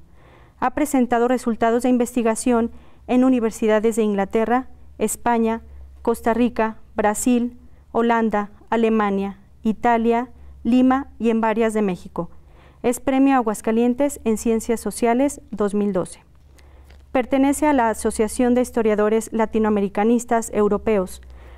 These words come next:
a la Sociedad Mexicana de Estudios Electorales,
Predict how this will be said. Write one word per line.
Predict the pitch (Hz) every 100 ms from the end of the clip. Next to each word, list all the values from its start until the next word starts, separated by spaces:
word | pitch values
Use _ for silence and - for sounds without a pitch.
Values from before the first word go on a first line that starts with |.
| - -
a | 226
la | 220
Sociedad | 226 214 247 240
Mexicana | 262 277 247 - 233 233
de | 208
Estudios | - 233 220 233 247
Electorales, | 233 233 - 226 214 208 208